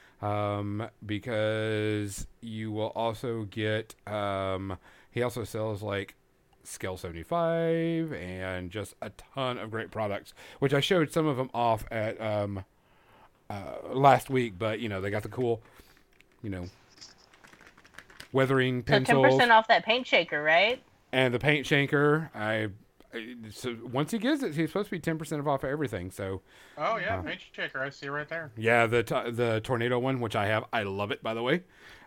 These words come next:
Speaker 1: Um, but,
Speaker 3: I,
Speaker 1: uh,
Speaker 3: I would, in the past, I would have laughed at you, but honestly, some of these paints nowadays, fuck, get a shaker.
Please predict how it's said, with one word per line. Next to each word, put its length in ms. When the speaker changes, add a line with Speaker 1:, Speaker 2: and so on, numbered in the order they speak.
Speaker 1:
Um, 580
but, 200
Speaker 3:
I, 120
Speaker 1:
uh, 40
Speaker 3:
I 160
would, 180
in 180
the 80
past, 520
I 60
would 80
have 140
laughed 360
at 160
you, 80
but 140
honestly, 500
some 160
of 60
these 160
paints 340
nowadays, 500
fuck, 340
get 120
a 60
shaker. 480